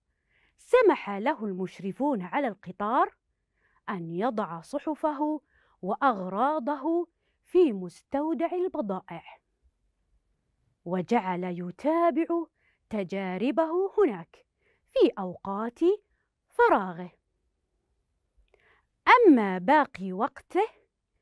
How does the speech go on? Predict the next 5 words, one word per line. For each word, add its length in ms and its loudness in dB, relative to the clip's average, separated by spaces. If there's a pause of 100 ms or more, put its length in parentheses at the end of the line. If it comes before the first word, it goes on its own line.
(300)
فكان 640 4
يصرفه 920 -4 (400)
في 260 6
مطالعة 800 -6 (100)
مختلف 840 0